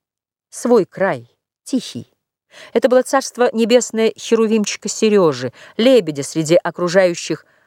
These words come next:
белоподкладочников, среди маменькиных сынков, сына матери. Здесь ни споров, ни вопросов. Здесь, отродясь, все было решено, предрешено. Сережа из всех детей, отродясь,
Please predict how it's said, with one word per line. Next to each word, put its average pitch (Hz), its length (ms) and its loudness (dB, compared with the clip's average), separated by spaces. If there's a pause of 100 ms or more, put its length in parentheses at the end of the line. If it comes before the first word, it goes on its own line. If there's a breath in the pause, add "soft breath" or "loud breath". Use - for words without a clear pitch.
(260)
белоподкладочников, 180 1300 -2
среди 190 280 2
маменькиных 202 880 -2
сынков, - 920 -6 (320)
сына 185 640 -4 (320)
матери. 131 640 -8 (580 loud breath)
Здесь 180 340 0
ни 214 140 0
споров, 202 420 -2
ни 170 80 -6
вопросов. 139 560 -6 (220 loud breath)
Здесь, 202 240 2
отродясь, 220 540 2
все - 240 -2
было 160 180 0
решено, 139 500 -4 (280)
предрешено. 156 960 -2 (600 soft breath)
Сережа 254 420 2
из 240 120 -4
всех 247 280 0
детей, 233 340 0
отродясь, 226 560 0